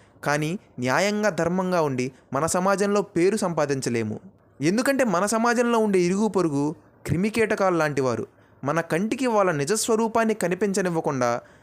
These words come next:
మన వెనకాల గోతులు తవ్వుతుంటారు. అందుకే ఇలాంటి క్రిమికీటకాలు లాంటి వారి కోసం, రాబందుల్లా మనల్ని పీక్కు తినే వారి కోసం మనం బ్రతకకూడదు. వీళ్ళ పొగడతలు, గుర్తింపు, మన్నన మనకు అవసరం లేదు. ముఖ్యంగా ఈ పల్లెటూరుల్లో ఉండే ఇరుగు పొరుగుల మధ్య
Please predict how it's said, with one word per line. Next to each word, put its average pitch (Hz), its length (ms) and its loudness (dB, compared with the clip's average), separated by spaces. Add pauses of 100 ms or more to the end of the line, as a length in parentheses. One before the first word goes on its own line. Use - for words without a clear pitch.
(160)
మన 139 160 -2
వెనకాల 175 480 0
గోతులు 185 400 0
తవ్వుతుంటారు. 151 640 -2 (460)
అందుకే 233 300 2
ఇలాంటి 233 240 2
క్రిమికీటకాలు 233 720 0
లాంటి 185 200 2
వారి 156 160 2
కోసం, 123 360 -2 (280)
రాబందుల్లా 240 720 2
మనల్ని 196 320 0
పీక్కు 226 380 -4
తినే 233 200 0
వారి 175 220 2
కోసం 131 400 -2 (280)
మనం 131 260 -2
బ్రతకకూడదు. 127 720 -2 (260)
వీళ్ళ 185 240 2
పొగడతలు, 233 640 0 (140)
గుర్తింపు, 202 720 -2
మన్నన 147 400 -2 (340)
మనకు 123 220 -4
అవసరం 165 360 -2
లేదు. 113 240 -4 (400)
ముఖ్యంగా 277 380 0
ఈ 226 200 0
పల్లెటూరుల్లో 247 680 0
ఉండే 220 400 2
ఇరుగు 214 260 0
పొరుగుల 214 320 0
మధ్య 147 440 0